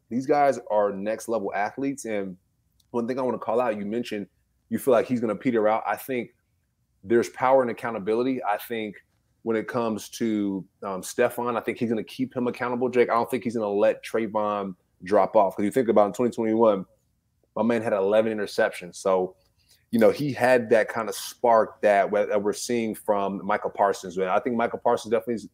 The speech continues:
more consistent when it comes to his productivity and being number one at his position.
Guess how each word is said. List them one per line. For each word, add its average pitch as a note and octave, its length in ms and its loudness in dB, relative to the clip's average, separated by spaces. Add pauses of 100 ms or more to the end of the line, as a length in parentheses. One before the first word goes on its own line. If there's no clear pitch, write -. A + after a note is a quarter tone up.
more A2 180 -4
consistent - 540 -6
when A2+ 80 -6
it G2+ 60 -8
comes G#2+ 200 -6
to A2 60 -6
his G#2 140 -8 (460)
productivity B2 680 6
and G2+ 120 -2
being A2 180 -2
number G2+ 240 0
one G#2+ 240 -2
at G#2+ 60 -2
his G#2 120 -4
position. A#2+ 540 -6